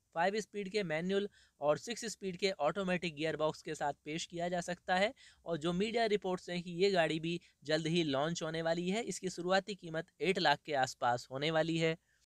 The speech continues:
इसके बाद जो गाड़ी मार्केट में लॉन्च होने वाली है, ये है Skoda की Enyaq, जो कि अपने सेगमेंट में सबसे ज़्यादा माइलेज के साथ आएगी, यानी इसका माइलेज होने वाला है फ़ाइव फ़ोर्टी फ़ाइव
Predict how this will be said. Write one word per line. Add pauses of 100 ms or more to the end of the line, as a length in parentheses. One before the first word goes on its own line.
इसके
बाद
जो
गाड़ी
मार्केट
में
लॉन्च
होने
वाली
है,
ये
है (140)
Skoda
की
Enyaq,
जो
कि
अपने
सेगमेंट
में
सबसे
ज़्यादा
माइलेज
के
साथ
आएगी,
यानी
इसका
माइलेज
होने
वाला
है
फ़ाइव (100)
फ़ोर्टी
फ़ाइव